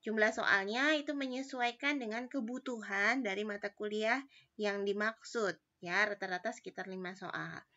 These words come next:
Kemudian, eh, ada juga yang harus kita verifikasi kepada pihak ketiga atau kita tanyakan kepada asesor panjenengan,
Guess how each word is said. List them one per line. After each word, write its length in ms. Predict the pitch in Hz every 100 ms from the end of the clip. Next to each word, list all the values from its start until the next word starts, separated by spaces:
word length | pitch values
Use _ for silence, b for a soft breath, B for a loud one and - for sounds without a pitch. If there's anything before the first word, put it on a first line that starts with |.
| B B B
Kemudian, 800 | - 240 233 214 196 185 196 240 415 - B B B -
eh, 480 | 247 240 247 247 247
ada 380 | - 226 240 269
juga 240 | 277 262 349
yang 160 | 392
harus 240 | 330 294 330
kita 220 | 311 294
verifikasi 760 | 294 269 269 247 233 247 320 320
kepada 340 | 269 220 214
pihak 240 | 226 254 -
ketiga 460 | 254 269 240 269 208
atau 220 | - 285
kita 180 | 262 208
tanyakan 480 | 208 202 208 254
kepada 400 | 254 214 202 226
asesor 560 | 202 208 202 - 233 277 - b b _
panjenengan, 800 | 233 226 208 196 196 185 156 -